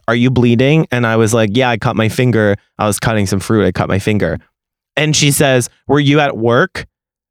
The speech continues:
And this is the mistake that I made. This is where all hell broke loose, because not thinking about why she was asking me, I thought she was just being friendly. Mind you, she asked me in a way that was not framed as, "I'm gonna use this against you." <laughs>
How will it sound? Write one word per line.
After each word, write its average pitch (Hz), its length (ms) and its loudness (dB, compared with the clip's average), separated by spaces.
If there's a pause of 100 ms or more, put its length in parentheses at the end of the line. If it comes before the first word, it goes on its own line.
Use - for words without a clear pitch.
And 147 140 0
this 160 240 0
is 165 160 0
the 151 80 0
mistake 127 460 0
that 104 120 0
I 98 120 2
made. 98 240 2
This 127 160 0
is 131 100 2
where 120 220 2
all 113 180 0
hell 107 240 0
broke 95 300 -4
loose, 95 280 0
because 110 380 -2
not 123 360 0
thinking 165 540 -2 (240)
about 113 280 0
why 113 260 2
she 127 220 -2
was 117 160 -2
asking 117 480 0
me, 170 200 2 (180)
I 127 100 -2
thought 135 260 -2
she 160 140 -2
was 151 200 0
just - 220 -4
being 127 220 2
friendly. 139 640 0 (160)
Mind 233 380 2
you, 123 260 2 (160)
she - 340 0
asked 170 420 -4
me 117 260 0 (200)
in 151 140 -2
a 151 60 2
way 147 280 2
that 143 200 0
was 135 200 2
not 151 320 2
framed 147 600 0
as, 127 360 -2
"I'm 123 200 -2
gonna 123 160 0
use 113 260 0
this 113 240 -2
against 98 440 -2
you." 208 220 2
<laughs> - 380 -2